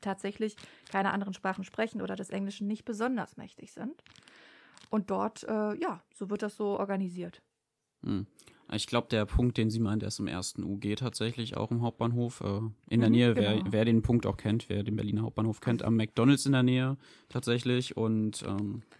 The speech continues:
Speaker 2: von dort wird es dann transportiert und Marlene möchte noch was sagen.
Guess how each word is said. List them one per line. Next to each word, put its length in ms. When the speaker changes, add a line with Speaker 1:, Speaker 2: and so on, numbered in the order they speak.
Speaker 2:
von 140
dort 300
wird 160
es 120
dann 120
transportiert 560
und 280
Marlene 320
möchte 240
noch 140
was 160
sagen. 280